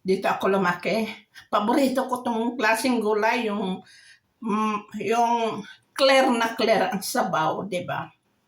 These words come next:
Pag clear ang sabaw, yummy. Mm,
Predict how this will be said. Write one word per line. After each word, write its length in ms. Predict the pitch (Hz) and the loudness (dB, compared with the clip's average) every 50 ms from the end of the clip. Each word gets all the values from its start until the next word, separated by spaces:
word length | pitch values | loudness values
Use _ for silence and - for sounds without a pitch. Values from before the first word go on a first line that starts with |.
| _ _ _ _ _ _ _ _ _ _ _ _ _ - - - - - - - _ _ | _ _ _ _ _ _ _ _ _ _ _ _ _ -18 -16 -14 -14 -14 -16 -20 _ _
Pag 240 | - 175 208 - - | -10 -10 -10 -8 -6
clear 340 | - 240 233 233 202 - - | -4 0 2 2 2 2 0
ang 140 | 202 220 | 0 -2
sabaw, 400 | - - 214 - 202 196 214 254 | -2 -2 -2 -2 -2 -2 -2 -2
yummy. 880 | 269 311 320 311 349 339 247 220 202 185 196 196 185 185 180 185 - _ _ _ _ _ _ _ _ _ _ _ _ _ _ _ _ _ _ _ _ _ _ _ _ _ _ _ _ _ _ _ _ _ _ _ _ _ _ _ _ _ _ _ _ _ _ _ _ _ _ _ _ _ _ _ _ _ _ _ _ _ _ _ _ _ _ _ _ _ _ _ _ - - - _ - _ _ _ _ _ _ _ _ _ _ _ _ _ 190 | -2 -4 -4 -4 -4 -4 -4 -4 -6 -6 -6 -6 -6 -8 -10 -12 -14 _ _ _ _ _ _ _ _ _ _ _ _ _ _ _ _ _ _ _ _ _ _ _ _ _ _ _ _ _ _ _ _ _ _ _ _ _ _ _ _ _ _ _ _ _ _ _ _ _ _ _ _ _ _ _ _ _ _ _ _ _ _ _ _ _ _ _ _ _ _ _ _ -20 -20 -20 _ -20 _ _ _ _ _ _ _ _ _ _ _ _ _ -4
Mm, 680 | 180 220 254 254 254 233 214 190 165 160 147 - 139 - | 0 2 4 4 4 2 2 0 0 0 0 -2 -4 -8